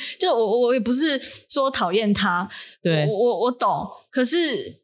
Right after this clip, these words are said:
Speaker 1: 你找我来，
Speaker 2: 但是很多导演，
Speaker 1: 不是就是为了要帮你解决问题吗？
Speaker 2: 但是很多导演他们都会想要看到原本他们的脚本剪出来是什么样子。
Speaker 1: 哦。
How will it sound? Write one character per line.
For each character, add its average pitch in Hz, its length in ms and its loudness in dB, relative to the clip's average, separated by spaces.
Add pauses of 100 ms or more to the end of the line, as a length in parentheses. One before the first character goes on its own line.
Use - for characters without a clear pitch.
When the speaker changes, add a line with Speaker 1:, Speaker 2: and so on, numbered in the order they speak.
(140)
Speaker 1:
你 240 140 2
找 269 180 2
我 302 140 2
来， 226 160 0
Speaker 2:
但 330 140 2
是 302 140 0
很 196 140 2
多 214 160 2
导 185 220 -2
演， - 0 -
Speaker 1:
不 - 20 0
是 196 40 2
就 - 20 2
是 - 0 -
为 - 20 0
了 185 60 -2
要 165 80 0
帮 240 160 2
你 220 100 4
解 185 140 0
决 262 80 -2
问 269 80 0
题 269 60 0
吗？ 285 40 0
Speaker 2:
但 - 20 0
是 220 40 0
很 185 80 2
多 202 200 0
导 165 200 0
演 156 180 2
他 170 140 4
们 165 200 4
都 156 160 2
会 165 140 4
想 139 260 2
要 143 80 2
看 156 280 2
到 147 180 4
原 139 180 6
本 139 160 4
他 139 160 4
们 143 140 4
的 131 80 2 (580)
脚 147 200 0
本 147 360 2 (360)
剪 139 200 0
出 160 140 0
来 139 140 0
是 143 80 4
什 139 120 2
么 131 140 4
样 131 240 4
子。 - 140 -2
Speaker 1:
哦。 175 800 2